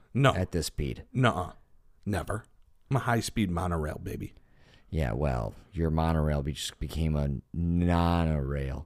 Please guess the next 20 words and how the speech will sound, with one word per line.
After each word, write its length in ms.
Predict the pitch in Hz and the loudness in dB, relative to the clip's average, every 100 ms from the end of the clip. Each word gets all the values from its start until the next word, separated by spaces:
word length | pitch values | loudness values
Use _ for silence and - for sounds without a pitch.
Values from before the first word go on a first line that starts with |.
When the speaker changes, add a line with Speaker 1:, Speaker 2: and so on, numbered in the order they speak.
| _ _ _ - _ 117 | _ _ _ -20 _ -8
Speaker 1:
Okay. 540 | 117 - - 80 123 | -6 -6 -6 -2 -2
Speaker 2:
There's 180 | 82 78 | -2 -2
no 140 | 87 87 | 2 4
rail 260 | 82 73 | 4 2
anymore. 320 | 67 65 62 - | 0 -4 -4 0
Speaker 1:
Okay. 420 | 107 - 90 - - - | 0 4 2 2 -8 -8
Speaker 2:
Yeah. 220 | 78 69 - - - - - | -4 -4 -8 -18 -20 -20 -2
Speaker 1:
Why? 400 | 117 127 87 - - - - - - - _ _ - | 8 10 8 2 -14 -20 -20 -20 -20 -20 _ _ -2
Speaker 2:
No, 160 | 143 85 | 0 0
I'm 140 | 67 | -2
just 200 | 67 - - | -8 -12 -10
making 420 | 69 - 65 - - | -10 -8 -10 -12 -4
Speaker 1:
Oh. 280 | 117 85 82 | 0 0 -2
Speaker 2:
jokes. 280 | - 80 - - - - - - | -6 -6 -8 -20 -20 -20 -14 -2
Um, 680 | 87 82 80 76 71 71 - - _ - _ _ - | 0 2 2 2 0 -4 -10 -16 _ -20 _ _ 2
but 140 | 101 110 | 8 8
I, 60 | |
I, 380 | 107 101 101 90 | 8 4 4 2
I 80 | - | 0
am, 260 | 104 113 | 2 2